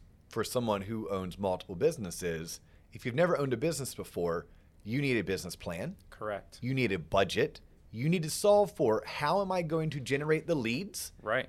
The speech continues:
Speaker 1: And what is that gonna cost me, whether in time
Speaker 2: Right.
Speaker 1: or whether in, in true marketing dollars,
Speaker 2: Mm-hmm.
Speaker 1: right? Those are things that you have to be able to solve for.
Speaker 2: Right.
Speaker 1: And then it's like, who am I? Am I the wholesaler? Am I the fix and flipper?
Speaker 2: Mm-hmm.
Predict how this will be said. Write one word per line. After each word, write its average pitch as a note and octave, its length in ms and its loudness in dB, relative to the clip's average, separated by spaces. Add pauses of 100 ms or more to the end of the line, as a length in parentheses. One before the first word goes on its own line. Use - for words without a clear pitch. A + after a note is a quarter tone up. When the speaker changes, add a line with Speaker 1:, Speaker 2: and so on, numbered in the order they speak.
(120)
Speaker 1:
And D3 240 2
what E3+ 160 6
is F#3 80 2
that E3+ 140 4
gonna C3+ 140 2
cost - 520 0
me, A2 80 0
whether A#2 260 4
in G#2 180 -6
time D3+ 560 -2 (240)
Speaker 2:
Right. A2 240 0
Speaker 1:
or D3+ 180 12
whether D3 300 6
in, C3 240 2
in B2+ 140 -4
true E3 380 -2
marketing C3 600 0
dollars, B2 800 2
Speaker 2:
Mm-hmm. A2+ 240 -8 (160)
Speaker 1:
right? D3 240 0
Those E3 260 8
are G3+ 80 6
things D#3+ 280 -2
that D3 100 -8
you C#3+ 100 -2
have C3 200 4
to C3+ 60 -8
be B2 100 -2
able A2 100 2
to A#2+ 80 -4
solve G3 340 2
for. D#2+ 400 -6 (200)
Speaker 2:
Right. G#2 260 -2
Speaker 1:
And C#3+ 160 4
then E3+ 160 6
it's D#3+ 160 0
like, D#3 220 6
who G3 220 -2 (100)
am G3+ 260 2
I? E2 240 0 (100)
Am C3 240 2
I F3 120 4
the F3 100 4
wholesaler? F3 640 0 (420)
Am D#3 220 2
I E3 120 6
the E3 100 2
fix E3 320 -2
and D3+ 120 -4
flipper? G#3+ 420 4 (260)
Speaker 2:
Mm-hmm. A#2+ 240 -8